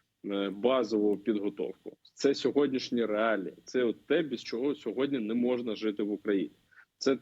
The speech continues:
та звичайна вже побутова річ, да, там, можливо, в когось вона досі не вкладається в голові, але це наш побут, все, ми живемо в війні. І найближчим часом точно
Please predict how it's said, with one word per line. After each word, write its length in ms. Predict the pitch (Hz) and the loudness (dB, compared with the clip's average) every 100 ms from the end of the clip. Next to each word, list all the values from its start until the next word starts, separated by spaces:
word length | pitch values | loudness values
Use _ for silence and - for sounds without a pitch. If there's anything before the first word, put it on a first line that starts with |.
| - | 0
та 240 | 147 120 | 2 2
звичайна 580 | 101 104 - 143 135 110 | -2 -6 -2 0 0 -2
вже 220 | 101 120 | -4 -4
побутова 600 | 120 107 113 110 127 104 | -4 -4 -4 0 2 4
річ, 200 | 139 165 | 2 0
да, 320 | 107 120 139 | -2 0 2
там, 160 | 110 104 | 0 -2
можливо, 380 | 110 113 151 135 | -4 0 2 2
в 80 | - | 0
когось 340 | 156 131 - | 0 0 0
вона 180 | 127 123 | 0 0
досі 360 | 113 151 - | 2 2 0
не 100 | 107 | -8
вкладається 520 | 101 113 107 113 107 107 | -10 -6 0 0 0 -4
в 40 | |
голові, 380 | 110 127 160 196 _ _ - _ _ | -2 0 2 0 _ _ -20 _ _
але 260 | 110 139 202 | 2 4 2
це 260 | - 170 | 0 0
наш 380 | 165 143 147 - | 2 0 -2 -6
побут, 540 | - 147 165 113 87 - | -8 0 0 0 -4 -10
все, 360 | - 139 127 | -6 0 0
ми 180 | 92 113 | 0 -4
живемо 460 | 113 117 113 131 123 | -2 -2 0 0 0
в 40 | |
війні. 480 | 98 110 113 98 - - _ - - - | 0 0 0 -2 -4 -12 _ -20 -16 -2
І 960 | 113 113 113 110 107 107 107 104 107 - _ _ _ _ | 2 4 6 6 6 4 4 4 2 -2 _ _ _ _
найближчим 640 | 113 123 127 139 180 151 123 | 0 0 2 2 2 0 -2
часом 460 | 127 101 - 87 - - | 0 -2 -4 -12 -14 -2
точно 500 | 151 160 - 117 90 | 2 2 2 -2 -6